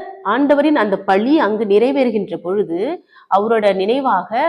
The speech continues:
அது ஒப்பு கொடுக்கின்ற பொழுது, அன்னை மரியாளும் உடன் இருந்தார்கள், சீடர்களோட உடன் இருந்தார்கள். அந்த ஆண்டவரின், ஆஹ், நினைவாக கொண்டாடப்பட்ட அந்த திருப்பலிகளில் அன்னை மரியாளும் பங்கெடுத்தார்கள்.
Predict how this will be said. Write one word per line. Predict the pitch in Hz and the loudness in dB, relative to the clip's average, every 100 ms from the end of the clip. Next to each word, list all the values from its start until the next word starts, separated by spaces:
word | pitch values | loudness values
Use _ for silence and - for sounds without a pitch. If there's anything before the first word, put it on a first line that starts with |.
| 330 | 0
அது | - 359 | -2 0
ஒப்பு | 381 330 | -2 -2
கொடுக்கின்ற | 311 254 214 180 180 | -4 -2 -4 -4 -10
பொழுது, | 160 165 165 208 269 | -8 -10 -4 -2 -2
அன்னை | - 180 240 254 | -4 -6 -8 -8
மரியாளும் | 196 165 160 175 302 | -8 -10 -10 -8 -8
உடன் | 196 185 226 | -8 -10 -8
இருந்தார்கள், | 170 190 170 139 - - _ _ _ _ | -8 -10 -12 -14 -14 -20 _ _ _ _
சீடர்களோட | - 294 294 247 180 175 330 | -4 2 2 2 -2 -2 -4
உடன் | 202 180 214 | -4 -6 -4
இருந்தார்கள். | 180 185 175 151 147 143 _ _ _ - - | -4 -4 -6 -8 -8 -18 _ _ _ -20 -10
அந்த | 190 202 | -6 0
ஆண்டவரின், | 175 214 262 233 233 320 - - - | 2 2 0 0 0 -4 -6 -20 -6
ஆஹ், | 175 175 165 165 160 156 - - - 180 | -2 0 0 -2 -2 -4 -6 -12 -10 -2
நினைவாக | 202 247 269 262 285 294 | 0 2 4 4 4 0
கொண்டாடப்பட்ட | 311 233 240 233 262 - 247 | 0 0 0 -4 -10 -2 -2
அந்த | 285 196 202 196 | 0 -4 -4 -4
திருப்பலிகளில் | 196 277 294 220 190 170 220 | -2 -2 -2 -4 -2 -2 -4
அன்னை | - 180 208 | -6 -6 -4
மரியாளும் | 214 175 165 156 233 233 | -4 -6 -6 -8 -10 -8
பங்கெடுத்தார்கள். | 214 247 240 180 151 294 - | -6 -6 -8 -10 -12 -14 -20